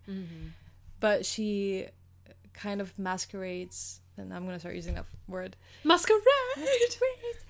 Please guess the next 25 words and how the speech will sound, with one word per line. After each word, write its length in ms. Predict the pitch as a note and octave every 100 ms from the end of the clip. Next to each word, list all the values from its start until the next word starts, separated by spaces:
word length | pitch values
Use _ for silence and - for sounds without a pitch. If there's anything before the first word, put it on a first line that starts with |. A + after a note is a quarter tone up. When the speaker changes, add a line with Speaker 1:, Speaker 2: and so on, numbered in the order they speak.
| - - -
Speaker 2:
She 120 | -
kind 180 | D4 D#4
of 80 | C#4+
fronts 400 | - D4+ D#4 -
this 220 | C4+ A#3+
other 240 | B3+ B3 G3+
bit, 280 | F3+ - -
which 240 | G#3 G#3
is, 320 | F#3 F3 F#3
Speaker 1:
Yeah. 140 | F3 -
Speaker 2:
"Okay, 460 | G#3 G3+ F3 - -
this 240 | G3+ G3
is 240 | G#3 F#3+ G3
wrong, 220 | F#3+ F#3+
this 160 | F#3
is 120 | F#3+ F3
weird, 300 | F#3 F3+ F3+
this 160 | F3
is 160 | F#3 E3+
disgusting, 720 | F3 - F#3+ E3 - F#3 F#3
I 80 | F#3
kissed 300 | - F#3 F#3
a 40 |
Speaker 1:
Mm-hmm. 60 | F3+
Speaker 2:
girl, 400 | F#3 F3+ F3+ F3+